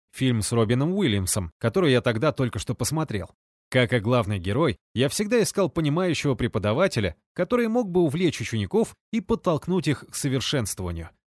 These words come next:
Мне всегда нужны были люди, которые могли бы донести до меня суть урока, не подавляя меня и не доминируя надо мной. Если учитель был мне симпатичен, я был прилежным и активным учеником. В противном случае я ни на что не решался.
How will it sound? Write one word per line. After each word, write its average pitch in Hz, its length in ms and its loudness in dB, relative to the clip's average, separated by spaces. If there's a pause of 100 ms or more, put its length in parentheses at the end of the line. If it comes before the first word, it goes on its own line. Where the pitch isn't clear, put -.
(140)
Мне 123 280 4
всегда 135 380 2
нужны 113 300 0
были 95 180 0
люди, 113 280 2
которые 107 380 2
могли 107 340 0
бы 120 100 0
донести 107 420 -2
до 110 100 0
меня 110 220 0
суть 117 300 0
урока, 147 380 2 (200)
не 214 160 0
подавляя 165 580 2
меня 104 380 -2
и 185 120 -2
не 185 120 0
доминируя 165 540 0
надо 107 220 0
мной. 101 260 -4 (340)
Если 120 320 0
учитель 123 360 0
был 113 200 0
мне 101 140 0
симпатичен, 95 800 -4
я 214 160 0
был 196 160 2
прилежным 143 560 0
и 175 140 -2
активным 104 460 0
учеником. 139 500 -2 (280)
В - 100 -20
противном 240 540 0
случае 240 440 -2 (200)
я 156 260 2
ни 202 120 -2
на 143 120 0
что - 180 -4
не 113 140 0
решался. - 480 -4